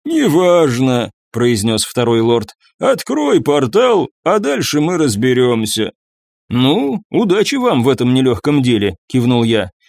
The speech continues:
«Пусть вербовка и не удалась, но, зная координаты, всегда можно навестить некросов и узнать у выживших, не пересмотрели ли они своё решение. У меня есть условие». «И какое же, брат Василий?»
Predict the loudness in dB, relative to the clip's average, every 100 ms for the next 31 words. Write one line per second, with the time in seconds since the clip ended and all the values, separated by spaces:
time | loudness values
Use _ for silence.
0 | _ -6 -6 -2 -2 0 0 -2 0 2
1 | 2 2 0 0 0 -4 -4 -2 0 0
2 | 0 0 0 0 0 -2 -2 -2 -2 -2
3 | -4 -4 -4 -2 0 0 0 0 -4 -6
4 | -2 -4 -2 -4 -2 -2 -2 -2 0 0
5 | -2 -2 -2 0 -2 -2 -4 -4 -4 -2
6 | 0 -2 -2 -2 -2 -2 0 0 0 -2
7 | -2 0 0 -2 -4 -4 -6 -10 _ _
8 | _ -2 2 2 2 0 -2 0 -2 -4
9 | -6 -4 0 0 2 0 0 -2 _ _
10 | _ _ -4 -2 0 0 0 0 2 2
11 | 2 0 0 -2 -4 0 2 2 0 0
12 | 0 0 2 0